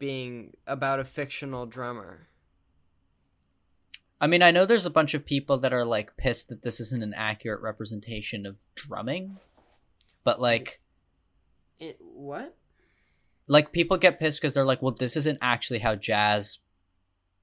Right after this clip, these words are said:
Speaker 2: instructional spaces work." But this is, A, based on
Speaker 1: I mean, like,
Speaker 2: the
Speaker 1: when you
Speaker 2: director's
Speaker 1: wa-
Speaker 2: own experience. B,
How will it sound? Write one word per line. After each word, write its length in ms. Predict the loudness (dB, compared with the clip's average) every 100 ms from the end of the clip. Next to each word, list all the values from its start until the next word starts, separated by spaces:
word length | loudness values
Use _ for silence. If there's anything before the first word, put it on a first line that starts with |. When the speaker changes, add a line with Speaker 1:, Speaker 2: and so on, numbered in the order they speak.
| _ _ _ _ _ _
Speaker 2:
instructional 680 | -10 -6 -2 -2 -2 -4 -4
spaces 520 | -4 -4 -4 -6 -10
work." 540 | -2 2 2 2 -8 _ _ _ _ _ _ -6
But 120 | -2
this 200 | 0 0
is, 260 | 0 -4 -10 _ _ _ -20 -20 -20 _
A, 400 | 2 4 2 0 -10 0
based 460 | 2 2 0 -6 -8 -10
on 640 | -6 -2 -2 -2 -4 -10 -16 _ _ _ _ _ _ _ _ _ _ _ _ -6
Speaker 1:
I 80 | -4
mean, 240 | -2 -2
like, 120 | 0
Speaker 2:
the 60 | 2
Speaker 1:
when 60 | 6
you 40 |
Speaker 2:
director's 300 | 6 6 4
Speaker 1:
wa- 40 | 6 8
Speaker 2:
own 120 | 8
experience. 960 | 6 2 4 4 4 0 -4 -6 -8 -10 -14 -4
B, 560 | 4 6 6 4 -2 -8